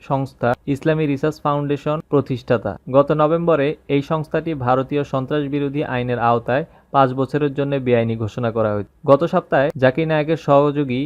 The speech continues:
আমির গাজদারকে গ্রেফতার করেছে ইন্ডিয়া। তার বিরুদ্ধে অভিযোগ, আইআরএফ এর তহবিলের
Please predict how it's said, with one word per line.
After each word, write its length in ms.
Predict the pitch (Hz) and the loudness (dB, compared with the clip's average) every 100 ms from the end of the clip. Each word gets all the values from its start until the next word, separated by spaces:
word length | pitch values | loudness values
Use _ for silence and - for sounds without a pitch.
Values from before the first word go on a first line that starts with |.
| 165 - | -2 2
আমির 300 | 135 156 147 | 4 4 4
গাজদারকে 520 | 139 135 135 143 160 | 6 6 4 2 2
গ্রেফতার 400 | 135 139 131 135 | 0 0 2 0
করেছে 320 | 120 123 120 135 | 2 2 0 -2
ইন্ডিয়া। 320 | 117 107 98 - | -2 -2 -4 0
তার 180 | 143 139 | 4 4
বিরুদ্ধে 380 | 139 156 156 175 | 4 0 2 4
অভিযোগ, 420 | 165 147 147 151 156 - | 4 4 2 2 0 6
আইআরএফ 580 | 143 160 143 151 160 160 | 6 8 6 6 6 4
এর 180 | 156 147 - | 2 2 2
তহবিলের 460 | 143 143 151 160 | 4 4 4 4